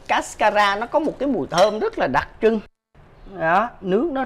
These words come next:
rất là đậm, năm mươi gam thôi mà mình thấy nó rất là đậm. Thì mình khuyên các anh chị và các bạn ha,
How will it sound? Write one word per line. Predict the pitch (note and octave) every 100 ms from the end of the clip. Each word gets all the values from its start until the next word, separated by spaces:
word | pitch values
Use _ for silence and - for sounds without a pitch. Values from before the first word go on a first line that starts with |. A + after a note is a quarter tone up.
| -
rất | F#4+
là | C#4+ A2+
đậm, | B2 D#2 E2+ C#3
năm | F#3 F#3+
mươi | F3+
gam | F3 E3 E3+
thôi | F3 E3+
mà | D3
mình | C#3 B2+
thấy | D3+
nó | A3 A#3+
rất | F4 F4
là | C3+
đậm. | A2+ G#2+ - - - - - -
Thì | C#3+ D3+
mình | D#3 E3
khuyên | D#3 G#3 G3
các | A#3
anh | G#3+ F#3+
chị | C#3+
và | C3+
các | D3 G3+ A#3+
bạn | D#3+ C3 A#2+ C3
ha, | F3 F#3+